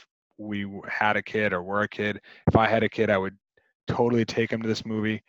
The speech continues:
and it would probably be one of the better movies that I had to sit through as a parent. Um, I, I enjoyed watching it. I enjoyed, I love Bill Murray. Um, I, unlike, I had no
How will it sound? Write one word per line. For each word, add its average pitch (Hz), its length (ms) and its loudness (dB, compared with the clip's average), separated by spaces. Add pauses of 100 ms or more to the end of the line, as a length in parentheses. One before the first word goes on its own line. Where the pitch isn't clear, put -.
(280)
and 104 240 -4
it 101 100 -2
would 98 140 -6
probably 110 280 4
be 104 100 2
one 101 160 -2
of 98 60 -10
the 98 60 -10
better 101 240 2
movies 98 340 -4
that 92 80 -2
I - 20 0
had 95 160 -2
to - 60 -10
sit 104 240 -2
through 98 140 -4
as 90 80 -6
a - 60 -8
parent. 101 460 -4 (400)
Um, 85 400 -4 (720)
I, 110 120 0 (120)
I 120 100 4
enjoyed 113 380 6
watching 110 440 4
it. 107 200 0 (400)
I 98 60 -4
enjoyed, 101 500 0
I 107 40 2
love 107 260 6
Bill 104 160 4
Murray. 101 520 -2 (580)
Um, 90 460 0 (400)
I, 113 380 4 (320)
unlike, 123 420 0 (100)
I 127 120 4
had 139 160 6
no 107 260 2